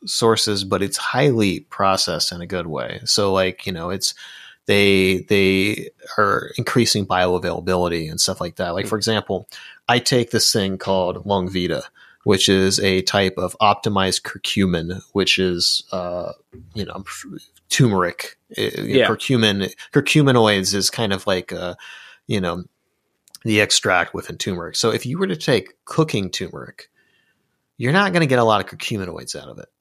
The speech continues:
Speaker 1: You know, you would have to
Speaker 2: Oh,
Speaker 1: ingest
Speaker 2: I
Speaker 1: a
Speaker 2: see.
Speaker 1: tremendous
Speaker 2: Yeah.
Speaker 1: amount of turmeric to be able, for it to be really significant from a health perspective. I mean, I think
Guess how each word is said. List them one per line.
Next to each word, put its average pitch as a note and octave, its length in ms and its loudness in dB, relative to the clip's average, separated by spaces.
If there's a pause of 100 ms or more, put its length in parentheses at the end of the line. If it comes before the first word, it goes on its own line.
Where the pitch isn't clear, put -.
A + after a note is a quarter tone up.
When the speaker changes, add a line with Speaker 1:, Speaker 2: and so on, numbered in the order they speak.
(420)
Speaker 1:
You A2 120 -6
know, F#2 140 -4
you A2+ 180 -2
would D3+ 80 2
have D3 240 2
to C#3 100 2
Speaker 2:
Oh, A#2 120 0
Speaker 1:
ingest A#2 540 0
Speaker 2:
I C3 40 2
Speaker 1:
a B2 40 2
Speaker 2:
see. A#2+ 60 -4
Speaker 1:
tremendous B2+ 920 2
Speaker 2:
Yeah. B2 60 0
Speaker 1:
amount A2 280 0
of - 80 -10
turmeric G2 640 -4 (720)
to C#3 100 2
be A#2+ 260 4
able, A2+ 340 4 (460)
for B2 160 2
it B2 100 0
to A#2+ 60 -4
be A2 260 0
really G#2+ 300 4
significant G2+ 640 0
from F2+ 160 -8
a F2 40 -4
health G2+ 260 2
perspective. - 560 -6
I A#2+ 40 -4
mean, A2 140 0
I G2+ 40 0
think A#2+ 260 0